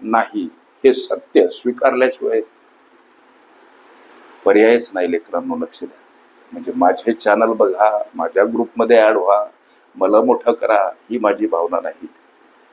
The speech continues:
लक्षात घ्या. "अशक्य ते शक्य करिता सायास." तुकाराम महाराजांनी याची पुष्टी अभंगातून दिली की अशक्य गोष्टी, जीवाला अवघड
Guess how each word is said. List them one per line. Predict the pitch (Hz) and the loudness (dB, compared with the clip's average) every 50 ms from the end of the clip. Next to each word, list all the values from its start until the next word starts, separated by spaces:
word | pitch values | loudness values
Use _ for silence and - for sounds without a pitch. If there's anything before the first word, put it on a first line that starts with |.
| _ _ _ - | _ _ _ -8
लक्षात | - - - - - - | -8 -8 -6 -6 -6 -6
घ्या. | - - - - - _ _ _ _ - - - - - - _ _ _ _ _ _ - - | -6 -8 -16 -20 -20 _ _ _ _ -20 -20 -20 -20 -20 -20 _ _ _ _ _ _ -4 -2
"अशक्य | 107 - - 143 135 143 - 160 | 0 2 2 0 2 2 2 2
ते | 165 160 139 | 4 4 2
शक्य | 120 - 117 - - - 117 110 | 2 0 -4 -4 -4 -4 -6 -2
करिता | - 113 107 107 107 - 110 107 101 - | 0 2 2 2 4 4 4 2 2 0
सायास." | - - 90 85 90 90 87 - - - - - - - _ _ _ _ _ _ _ _ - | -2 -2 0 2 2 2 2 0 -2 -6 -12 -12 -14 -18 _ _ _ _ _ _ _ _ -6
तुकाराम | 101 - 113 117 120 113 | -2 0 2 2 2 2
महाराजांनी | 101 92 87 87 90 90 92 92 98 101 | 2 2 2 2 0 -2 -4 -6 -4 -4
याची | 90 - - - | -6 -6 -8 -10
पुष्टी | - - 123 - - - - | -6 -6 -8 -6 -4 0 2
अभंगातून | 127 98 - 98 95 92 90 82 - 92 90 90 | 2 2 2 0 -2 -2 -4 -4 -6 -6 -8 -6
दिली | 92 95 92 98 | -6 -6 -6 -8
की | - - - 156 156 - _ _ _ _ - | -6 -2 -2 -2 -2 -4 _ _ _ _ -2
अशक्य | - - - - - 175 - - - - | 0 0 2 2 2 2 2 2 2 4
गोष्टी, | 110 104 98 - - _ - 98 80 - - _ _ _ _ - 90 | 4 2 0 -2 -6 _ -10 -8 -8 -10 -14 _ _ _ _ -4 0
जीवाला | 110 113 123 127 123 - | 2 4 4 4 4 4
अवघड | - 131 131 127 113 120 160 151 | 4 4 4 4 4 4 4 4